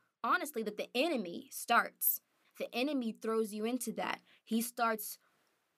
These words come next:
entangling himself with your thoughts and telling you one thing. "Oh, who are you gonna talk to? Nobody answered your calls. You might as well run to social media and see who will just pick up your, your post, who will view your post and wanna talk about it. And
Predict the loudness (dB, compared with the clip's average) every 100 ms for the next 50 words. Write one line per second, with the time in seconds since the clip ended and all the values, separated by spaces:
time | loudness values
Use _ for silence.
0 | _ _ _ _ 2 2 2 -2 0 0
1 | 0 0 2 2 2 0 -2 0 -2 -2
2 | 0 0 -2 -6 -6 -4 -2 0 0 0
3 | 0 0 -2 -2 -2 -2 -4 -8 -12 -12
4 | -6 0 2 2 -2 -2 0 0 0 -2
5 | 0 -2 0 -2 0 -2 -8 _ _ _
6 | _ _ _ -8 -4 0 -2 0 -2 -2
7 | 0 0 0 2 2 2 0 -6 -10 -6
8 | 0 2 0 0 -2 0 0 0 -2 0
9 | 0 0 0 2 0 0 0 0 2 2
10 | 0 -2 0 0 0 -2 -4 -4 0 0
11 | 0 -2 0 2 0 -4 _ _ 2 2
12 | 2 0 0 0 0 2 0 0 -2 0
13 | -2 -2 -2 0 0 -2 -2 0 0 0
14 | 0 0 -2 0 0 0 -2 -4